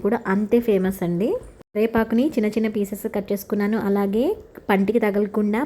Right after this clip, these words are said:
పచ్చిమిర్చిని కూడా చాలా చిన్న పీసెస్‌గా కట్ చేసుకున్నాను. ఇలా చిన్న పీసెస్ కట్ చేయలేదంటే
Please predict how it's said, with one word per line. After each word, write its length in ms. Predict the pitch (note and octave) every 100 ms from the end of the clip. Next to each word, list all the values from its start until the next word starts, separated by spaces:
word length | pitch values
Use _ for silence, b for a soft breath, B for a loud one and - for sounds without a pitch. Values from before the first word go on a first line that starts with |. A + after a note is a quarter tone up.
| G#3+
పచ్చిమిర్చిని 500 | G3+ A3 A3 A3+ G#3
కూడా 120 | G#3+ A#3 G#3
చాలా 180 | G3+ A3
చిన్న 140 | G#3 G#3 G#3+
పీసెస్‌గా 340 | G#3 G3+ G#3+ G3+
కట్ 160 | F#3 G3+
చేసుకున్నాను. 600 | G3 G3+ G3+ F#3+ G3+ F#3+ - G#3
ఇలా 100 | G#3+ -
చిన్న 240 | G#3+ A#3 A#3
పీసెస్ 320 | A3 A3+ A3+ A3
కట్ 180 | G3 -
చేయలేదంటే 480 | G#3 G3+ G3+ G3+